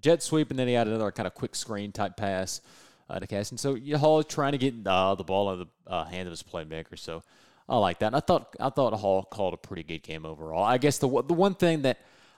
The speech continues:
um, that I was kinda angry about was that decision in the first drive of the, um, the first drive of the third quarter,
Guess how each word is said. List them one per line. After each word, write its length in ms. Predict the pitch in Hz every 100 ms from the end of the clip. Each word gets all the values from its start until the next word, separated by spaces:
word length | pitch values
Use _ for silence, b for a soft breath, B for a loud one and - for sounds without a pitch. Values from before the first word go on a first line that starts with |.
| -
um, 520 | 110 104 90 82 80 _ _ _ _ _ -
that 140 | 104
I 380 | 104 107 104 104
was 280 | 92 95 - -
kinda 180 | 110 90
angry 280 | 95 90
about 220 | 90 92 92
was 500 | 92 107 104 92 87
that 140 | 95
decision 380 | 90 - 95 90
in 80 | 87
the 80 | 85
first 260 | 98 92
drive 200 | 104 90
of 60 | 80
the, 1300 | - _ _ _ _ _ _ _ _ _ _ _ 92
um, 160 | 87
the 80 | 87
first 240 | - 147 -
drive 140 | 123
of 60 | 101
the 100 | 95
third 280 | 117 98
quarter, 640 | - - 139 123 110 104